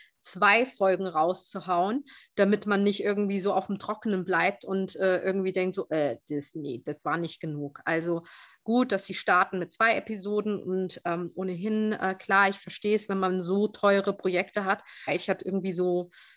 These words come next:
eine, ähm, Headline überflogen, die ersten beiden Episoden haben so viel gekostet wie ein Kinofilm, ne? Also kann ich schon verstehen, dass man, wenn man so ein großes Projekt hat, eine so große Serie hat, dass man, äh, vielleicht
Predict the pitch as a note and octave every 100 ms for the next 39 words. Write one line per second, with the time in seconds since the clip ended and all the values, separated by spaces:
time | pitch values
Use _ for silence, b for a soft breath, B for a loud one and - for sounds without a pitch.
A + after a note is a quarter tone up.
0 | - F3+ E3+ D#3+ D#3+ E3+ E3+ G#3 A#3 G3
1 | F#3+ F#3 - F#3+ F#3 F#3 F3+ C3 - G#3+
2 | F#3 G3+ G3+ G3 G3+ F3 G#3 G3 F#3+ F3+
3 | G3+ F#3 F3+ F#3+ F#3 E3 E3+ E3 G#3 G3+
4 | - D3 C3+ D3 E3 A3+ - F3+ F3 E3+
5 | E3+ E3+ - - G#3 G#3+ - A3 G#3+ G3
6 | - G3+ G3+ G3+ F#3+ F3+ F#3 F#3 F3+ G#3
7 | G3 F#3+ F#3+ G3 - F3+ F3+ F3+ - F#3+
8 | F3+ F#3+ F3+ E3+ - F3+ F#3 E3 F3+ F3+
9 | F#3 F#3 E3+ - F#3 - F3 F3 F3 E3+
10 | D#3+ F3+ D3+ E3+ -